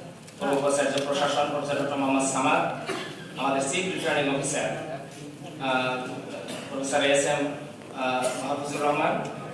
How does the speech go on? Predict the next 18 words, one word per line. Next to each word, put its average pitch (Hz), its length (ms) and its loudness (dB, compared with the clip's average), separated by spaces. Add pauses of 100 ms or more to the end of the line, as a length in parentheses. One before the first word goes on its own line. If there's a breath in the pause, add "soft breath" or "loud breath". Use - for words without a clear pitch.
(420)
বিশ্ববিদ্যালয়ের 139 500 0
সম্মানিত 139 340 -2
রেজিস্ট্রার। - 440 4
আহ, - 1300 0 (100)
আমরা 139 220 6
শুরুতেই, 170 480 0
আহ, - 720 -8
দুঃখিত 165 300 -2 (140)
যে 147 60 6 (100)
একেবারেই 147 380 4 (100)
অনেক, 202 180 6 (200)
আমাদের 147 260 4 (880)
অনেক 180 240 6
দেরি 151 220 2
হলো। - 160 2 (680)
এই 131 100 0 (800)
গভীর 135 280 2
রাত, - 160 8